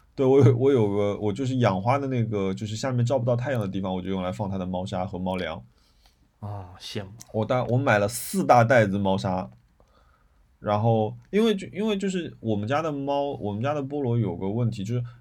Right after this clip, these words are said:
Speaker 1: 大家很多人问我说，“为什么你们家养猫还可以用皮沙发啊？”就是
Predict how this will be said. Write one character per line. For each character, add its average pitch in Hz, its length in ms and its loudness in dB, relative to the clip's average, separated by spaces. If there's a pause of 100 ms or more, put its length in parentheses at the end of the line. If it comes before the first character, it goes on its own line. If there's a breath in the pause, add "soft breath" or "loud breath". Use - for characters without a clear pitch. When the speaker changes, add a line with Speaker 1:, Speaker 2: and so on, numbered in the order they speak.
(160)
Speaker 1:
大 175 100 0
家 180 80 4
很 117 180 0
多 135 100 0
人 135 160 0
问 151 140 -4
我 82 260 -2
说 110 380 -2
，“为 139 100 -2
什 117 140 -2
么 104 140 -4
你 95 180 -6
们 78 100 -12
家 107 180 -2
养 78 220 -4
猫 98 320 -2
还 92 160 -2
可 95 140 -6
以 82 80 -6
用 95 180 -8
皮 85 140 -12
沙 95 220 -4
发 98 260 -6
啊？” 78 80 -10
就 117 100 -8
是 107 240 -2